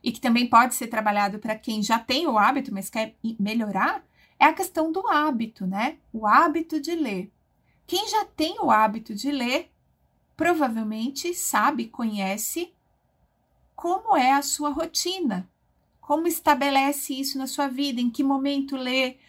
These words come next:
com que facilidade. Tem pessoas que chegam a ter o requinte das métricas, né?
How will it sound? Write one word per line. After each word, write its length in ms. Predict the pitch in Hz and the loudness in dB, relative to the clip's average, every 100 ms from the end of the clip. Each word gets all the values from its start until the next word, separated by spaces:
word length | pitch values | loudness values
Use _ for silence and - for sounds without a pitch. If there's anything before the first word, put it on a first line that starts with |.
| _ | _
com 180 | - 262 | -8 -4
que 120 | 285 | -4
facilidade. 1080 | 269 262 - 254 254 233 240 247 226 214 233 - _ _ | 0 0 0 -2 2 4 6 4 2 -4 -10 -12 _ _
Tem 180 | - 359 | -6 -4
pessoas 560 | 415 294 - 262 294 - | -2 -2 0 2 2 0
que 100 | 285 | -4
chegam 320 | 277 285 285 | -2 -2 0
a 80 | 294 | -2
ter 160 | 285 | 0
o 60 | 285 | 0
requinte 560 | 285 285 - 294 277 269 | 2 -2 -4 -4 -2 0
das 240 | 302 302 | 0 2
métricas, 760 | 285 269 311 311 233 - 185 - | 2 2 0 -2 -8 -6 -8 -4
né? 260 | 214 302 | -4 -6